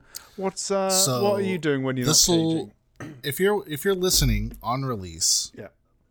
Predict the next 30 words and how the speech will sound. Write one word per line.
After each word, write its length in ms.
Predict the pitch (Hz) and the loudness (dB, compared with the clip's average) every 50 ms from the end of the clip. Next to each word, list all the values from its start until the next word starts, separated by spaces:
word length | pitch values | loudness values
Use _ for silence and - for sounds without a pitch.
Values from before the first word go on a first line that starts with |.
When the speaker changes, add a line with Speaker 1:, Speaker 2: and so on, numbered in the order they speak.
| - | -10
Speaker 2:
of 160 | 95 95 92 | -10 -8 -8
this, 420 | 85 80 76 82 - - - - - - | -10 -12 -8 -6 -4 -4 -4 -4 -6 -10
which 180 | 110 101 - | -10 -10 -8
would 160 | 110 101 95 | -8 -8 -6
be 100 | 92 101 | -6 -4
a 80 | 98 104 | -4 -2
Monday 480 | 107 104 98 95 90 82 82 85 82 - _ - | -2 -2 -4 -4 -6 -8 -10 -12 -14 -18 _ -18
in 120 | 95 92 | -14 -14
the 80 | 95 92 | -12 -12
future, 420 | - 92 82 80 - - - - - _ _ _ _ _ _ _ _ _ _ _ - | -12 -14 -14 -14 -14 -16 -16 -18 -20 _ _ _ _ _ _ _ _ _ _ _ -2
I 160 | 123 143 170 | 0 2 2
will 180 | 175 160 143 127 | 2 0 -2 -4
be 380 | 110 117 104 101 101 98 95 - _ _ _ _ _ _ _ _ _ _ _ _ - | -4 -6 -8 -6 -8 -10 -12 -14 _ _ _ _ _ _ _ _ _ _ _ _ -14
working 340 | 117 117 113 - 123 113 107 | -12 -10 -8 -6 -4 -4 -4
my 160 | 101 92 92 | -2 -4 -4
normal 320 | 92 95 95 98 98 95 92 | -4 -4 -4 -4 -4 -4 -4
job, 360 | 87 - 92 87 - - - - | -6 -8 -8 -8 -10 -12 -10 -4
so 220 | - - - 107 | 0 0 0 2
not 200 | 117 123 135 139 | 2 2 2 2
really 240 | 139 135 127 127 120 | 0 0 -2 -2 -4
doing 300 | 107 113 107 104 101 98 | -4 -6 -6 -6 -6 -6
anything 540 | 98 98 98 101 92 92 98 95 95 98 - _ | -6 -6 -6 -6 -6 -8 -8 -8 -8 -10 -12 _
that 160 | - 101 90 | -8 -8 -8
you 160 | 87 98 104 110 | -8 -6 -4 -2
could 160 | - 143 135 | -2 0 0
participate 580 | 156 143 139 170 151 - 170 - 170 165 165 | 0 0 2 2 2 0 0 0 -2 -2 0
in. 220 | 180 185 180 185 - - - - - - | 0 0 0 -2 -4 -6 -14 -20 -14 -8
Speaker 1:
<laughs> 140 | - 196 143 - - - | -6 -6 -6 -4 -2 0
Speaker 2:
But 180 | 185 139 139 - - | 2 2 2 0 2
I 180 | 139 165 196 | 4 4 4